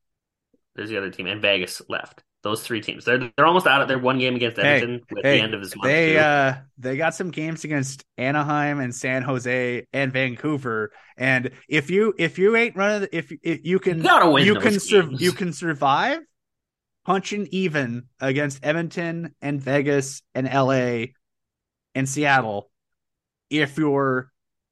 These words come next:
Speaker 2: running the table against the other guys.
Speaker 1: That's
Speaker 2: If you're
Speaker 1: true.
Speaker 2: not, life is gonna be a challenge. And we'll see if the Flames can make life easy or make things a bit challenging for
Speaker 1: Yeah, they
Speaker 2: themselves.
Speaker 1: really, they've probably got, like, twenty-five some division games left, don't they?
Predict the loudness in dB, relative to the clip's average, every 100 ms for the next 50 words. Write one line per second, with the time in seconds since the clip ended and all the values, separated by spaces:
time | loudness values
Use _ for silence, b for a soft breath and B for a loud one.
0 | _ -14 -2 0 2 0 -2 0 0 -2
1 | -6 -8 -6 -8 -6 -10 -14 -20 -20 _
2 | _ _ _ 0 2 4 4 6 6 4
3 | 0 -12 _ _ _ 2 6 6 4 0
4 | 0 2 2 2 -2 -2 -8 -18 _ _
5 | _ -4 0 0 -2 -10 _ _ _ -2
6 | 2 0 0 -2 0 0 0 -4 -12 -6
7 | -4 -2 -2 -4 -4 -6 -4 -8 -8 -12
8 | 0 4 4 2 -2 _ _ _ -8 -8
9 | _ _ _ -4 -4 -6 -2 0 -2 -8
10 | -10 -6 -4 0 0 2 -2 0 -2 -2
11 | -2 -2 -2 -8 -8 -6 -6 -4 -6 -4
12 | -8 -8 -8 -8 -6 -8 -8 -8 -8 -8
13 | -8 -12 -10 -14 -14